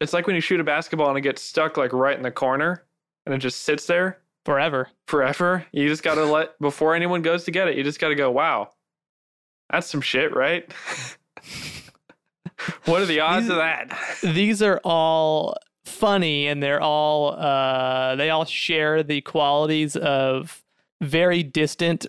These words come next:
Speaker 2: from you and not ever going to affect you.
Speaker 1: Yeah, uh-huh.
Speaker 2: That, I think, is very key in here and
Speaker 1: Oh,
Speaker 2: in what
Speaker 1: yeah.
Speaker 2: I saw in all of these posts, right?
Speaker 1: Yeah. Well, again, it, you need that, uh, level of disconnect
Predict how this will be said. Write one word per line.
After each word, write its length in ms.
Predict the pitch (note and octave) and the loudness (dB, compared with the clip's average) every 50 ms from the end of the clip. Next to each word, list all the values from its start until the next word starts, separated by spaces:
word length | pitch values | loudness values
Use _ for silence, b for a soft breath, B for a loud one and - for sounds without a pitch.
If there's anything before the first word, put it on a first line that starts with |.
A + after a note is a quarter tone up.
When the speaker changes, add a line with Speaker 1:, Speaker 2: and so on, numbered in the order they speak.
| _ - | _ -10
Speaker 2:
from 320 | - - E3+ E3 E3 E3 E3 | -2 0 2 2 2 2 2
you 400 | E3 E3 E3 E3+ E3+ E3+ E3+ E3+ | 2 2 2 2 2 2 2 0
and 300 | - E3 D3+ C#3+ C#3 C3+ | 0 0 -2 -2 -2 -2
not 240 | C3+ C#3 C#3 C#3+ D3 | 0 0 0 2 2
ever 220 | D3+ D3+ C#3+ D3+ C#3 | 0 0 0 -2 -2
going 240 | D3 C#3+ C#3+ C#3+ | 0 0 0 0
to 120 | C3+ D#3 C#3+ | 0 0 0
affect 360 | C3 - D#3 C#3+ C#3+ - - | 0 0 0 -2 -2 -2 -2
you. 280 | - F#3+ G3 A3 G#3 F3+ _ _ _ _ - | 0 2 4 2 2 0 _ _ _ _ -4
Speaker 1:
Yeah, 300 | - C#3+ C3 A#2 A#2 - - - - | -2 0 2 2 0 -2 -6 -8 -6
uh-huh. 340 | - A#2+ B2+ A#2 A2+ C3 - _ _ _ _ _ - - | -4 -2 -2 -2 -4 -4 -8 _ _ _ _ _ -6 -2
Speaker 2:
That, 280 | D3 D#3 D3+ D#3 D#3+ | 0 0 2 2 2
I 120 | D#3+ D3+ C#3+ | 0 0 0
think, 280 | - E3 D3+ C#3+ - | -2 -2 -2 -2 0
is 160 | D3+ C#3+ C3+ | -2 -2 -2
very 440 | C3+ C3+ C#3 D3 D3+ D3+ D3 C#3 C3+ | -2 -2 0 0 2 2 0 0 -2
key 440 | B2+ - - E3 D3 C#3 C3+ C3 C3 | -4 -4 -4 -2 -2 0 0 -2 -2
in 100 | C#3 C#3+ | -4 -4
here 260 | D3 D3+ C#3+ C3 C3 B2 | -4 -2 -2 -2 -2 0
and 100 | - - | 0 2
Speaker 1:
Oh, 380 | D#3+ D#3+ D3+ D3 C#3 C3 B2 | 2 4 4 4 2 2 2
Speaker 2:
in 60 | A#2+ C#3 | 2 2
what 120 | C#3 C#3 C3+ | 2 2 2
Speaker 1:
yeah. 60 | C3+ | 0
Speaker 2:
I 40 | C3+ | 0
saw 420 | - - E3 D3 C#3 C#3 C3 B2+ | 0 0 2 2 4 2 2 0
in 80 | C3 C3 | -2 -4
all 540 | - - D3+ D3 D3 D3+ D3+ D3+ D3 C#3 | -2 0 2 2 4 4 2 2 2 0
of 120 | C3+ B2 B2+ | 0 -2 -4
these 220 | - D3+ D#3 D#3+ - | -4 -4 -4 -4 -4
posts, 540 | - F3+ D#3 - - - - - - - | -2 0 0 0 0 -2 -4 -6 -8 -4
right? 300 | - - - - - - - _ _ _ - | -2 -2 0 0 -2 -4 -8 _ _ _ -2
Speaker 1:
Yeah. 240 | C#3+ C3 G#2 - - - - | 0 0 0 -2 -4 -6 -2
Well, 220 | - F#3 F3+ E3 | 0 2 2 2
again, 380 | - F3 E3 G#3+ G#3 E3+ D3+ D3 | 0 0 -2 -2 -2 -2 -2 -2
it, 220 | - C#3+ D3+ - - | -2 -2 -4 -4 -2
you 120 | D#3 D3+ | -2 0
need 400 | D3+ D3+ D#3 D#3+ D#3+ E3 E3 D3+ C#3+ | 0 0 0 0 0 0 -2 0 0
that, 280 | C#3 C3 B2+ - - - - | 0 0 0 -2 -4 -4 -2
uh, 380 | B2 A#2+ A#2+ A#2 A#2 A#2 A#2 - | 0 2 2 2 2 2 0 0
level 560 | - B2 C3 C#3 C#3 C#3 C3 C3+ C3+ C3+ - | -2 -2 0 0 0 0 0 0 0 0 0
of 720 | - B2 B2 A#2+ A#2+ A#2 A#2 A#2 A2+ A2+ - - - - _ _ _ _ - | 0 2 2 2 2 2 2 0 -2 -4 -8 -14 -20 -20 _ _ _ _ -2
disconnect 800 | - D#3 D3+ - - - D3 C3+ B2+ B2 A2 A2 - - - | -2 -2 -2 -2 -4 -2 -2 0 0 0 -2 -2 -6 -8 -10